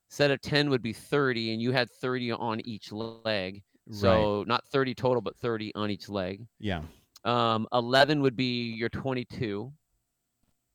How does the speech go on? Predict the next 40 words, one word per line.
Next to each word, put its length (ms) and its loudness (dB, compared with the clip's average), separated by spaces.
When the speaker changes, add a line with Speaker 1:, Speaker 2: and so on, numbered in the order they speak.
Speaker 1:
And 160 -4
then 640 2
your 640 0
twelve 260 2
would 120 -10
be 120 -4
obviously 300 -4
your 80 -8
twelve. 340 -6
Speaker 2:
Mm-hmm. 260 -6
Speaker 1:
It's 100 -10
a 40 0
cool, 400 2
I 80 2
like, 240 4
I 60 -2
mean, 160 0
I 80 0
love 280 2
the 80 -8
setup. 240 -2
And 120 0
it's 160 -4
interesting, 480 -6
you 80 2
know, 60 6
for 140 -2
those 180 6
of 80 2
you 60 -2
guys 260 6
at 80 2
home 220 2
that 100 4
are, 220 4
you 100 -2
know, 220 2
that 240 0
wanna 360 0
program 960 0